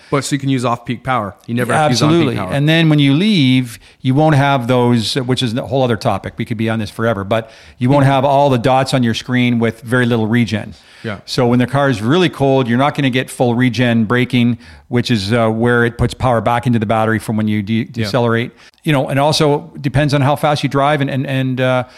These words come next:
Speaker 2: and ho-, how you drive. And so the other thing to remember, most people don't pay attention to this, but let's say you jump in your car, it's a weekend,
Speaker 1: Yep.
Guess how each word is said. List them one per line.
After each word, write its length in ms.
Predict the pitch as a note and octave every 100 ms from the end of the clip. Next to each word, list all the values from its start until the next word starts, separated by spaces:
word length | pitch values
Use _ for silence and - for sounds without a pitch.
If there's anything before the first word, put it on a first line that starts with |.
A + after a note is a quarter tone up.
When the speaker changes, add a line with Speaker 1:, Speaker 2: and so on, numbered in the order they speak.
| - -
Speaker 2:
and 100 | A#2
ho-, 120 | B2
how 280 | - A2+ F3+
you 140 | D3+
drive. 340 | A2+ G#2 - - - - _
And 100 | C#3
so 260 | D#3 C3+ - _ _ _
the 100 | D#3
other 120 | F3
thing 140 | F3 E3
to 80 | A#2+
remember, 420 | A#2+ C#3 D3 A#2
most 180 | C3 C#3+
people 120 | C3
don't 120 | B2+
pay 80 | A#2+
attention 300 | A2+ C3+ C#3+ A#2+
to 20 |
this, 120 | A#2 -
but 120 | B2
let's 180 | F#3+ -
say 100 | F3+
you 100 | D3+
jump 200 | D3+ B2
in 60 |
your 100 | B2+
car, 220 | A2+ C#3 A#2
it's 140 | -
a 60 | A2
weekend, 440 | C3 B2 G#2+ F#2 _ _ -
Speaker 1:
Yep. 140 | A2+